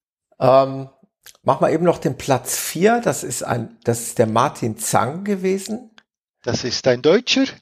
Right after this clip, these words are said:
Speaker 1: Ja.
Speaker 2: Martin Zang, äh, der hat, äh, bereits hundertsechzig Marathon, äh, auf dem Buckel mit dreiundzwanzig Jahren. Äh, einfach, dass wir <laughs> da mal einen Überblick haben. Ich kriege, ich kriege, glaub ich, noch keine fünfzig zusammen.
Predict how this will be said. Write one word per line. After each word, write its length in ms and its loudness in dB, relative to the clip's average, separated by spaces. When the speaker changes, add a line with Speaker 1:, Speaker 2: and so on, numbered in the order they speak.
Speaker 1:
Ja. 240 -8
Speaker 2:
Martin 360 -6
Zang, 420 0
äh, 460 0
der 220 0
hat, 240 -4
äh, 260 4
bereits 420 4
hundertsechzig 760 0
Marathon, 540 2
äh, 20 -8
auf 640 -4
dem 120 -12
Buckel 400 -4
mit 320 -4
dreiundzwanzig 720 0
Jahren. 540 2
Äh, 300 -2
einfach, 360 0
dass 180 2
wir 80 4
<laughs> 640 4
da 140 4
mal 240 4
einen 340 2
Überblick 460 0
haben. 280 2
Ich 140 -2
kriege, 300 -4
ich 260 -8
kriege, 200 2
glaub 200 0
ich, 120 -4
noch 140 -10
keine 240 4
fünfzig 440 -2
zusammen. 560 2